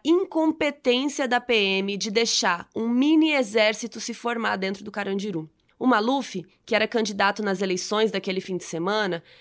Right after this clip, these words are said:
disse que o massacre era uma barbaridade e que o procedimento pra rebeliões era cortar água, luz e comida, e que os presos se renderiam e não precisariam pegar em armas. O Suplicy também comentou que a situação era um abuso absurdo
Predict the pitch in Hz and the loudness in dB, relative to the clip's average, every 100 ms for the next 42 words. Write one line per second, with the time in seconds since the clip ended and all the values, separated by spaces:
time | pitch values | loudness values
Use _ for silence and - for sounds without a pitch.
0 | _ - 226 269 269 269 240 208 - 226 | _ -4 -2 0 -2 0 0 0 2 2
1 | 220 220 208 208 202 196 269 254 240 233 | 2 0 0 0 0 2 2 2 2 2
2 | 196 175 185 180 - - 240 226 226 240 | 0 2 2 0 -6 -10 -8 -4 -2 0
3 | 220 226 233 262 254 233 214 196 190 196 | -2 0 -2 -2 -4 -4 -2 -2 -2 -2
4 | 202 196 - 180 196 185 185 170 180 214 | -2 -2 -4 -4 -4 -6 0 2 4 2
5 | 208 214 214 _ - 196 220 226 - - | 0 -2 -4 _ -6 -2 -2 -2 -6 -6
6 | 220 254 220 214 180 160 _ _ - 190 | -8 -6 -4 -4 -4 -6 _ _ -14 -8
7 | 226 - 220 214 214 - 240 220 226 240 | -6 -2 2 2 2 -2 0 2 2 2
8 | 226 240 262 247 226 226 233 226 240 220 | 0 0 -2 -2 -4 -2 -6 -4 -2 0
9 | 208 214 208 208 220 170 160 156 - - | -2 -4 -4 -4 -2 -2 -2 -4 -8 -12
10 | _ _ _ - 214 - 254 254 254 254 | _ _ _ -14 -8 -6 0 -2 0 -2
11 | 269 254 262 247 240 214 226 - 208 202 | -2 0 -2 -2 0 -2 -2 -2 -2 -2
12 | 208 214 214 220 202 165 214 226 202 175 | 0 0 0 0 0 0 -6 -2 -2 -2
13 | - - 208 226 226 | -4 -6 -6 -6 -8